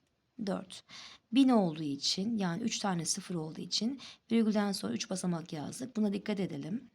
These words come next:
değil mi? Hemen bir sonraki sorumuza bakalım. Sıfır tam onda sekiz. Hemen yazalım.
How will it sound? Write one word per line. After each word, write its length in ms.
değil 100
mi? 220
Hemen 360
bir 60
sonraki 360
sorumuza 440
bakalım. 520
Sıfır 520
tam 420
onda 360
sekiz. 640
Hemen 260
yazalım. 680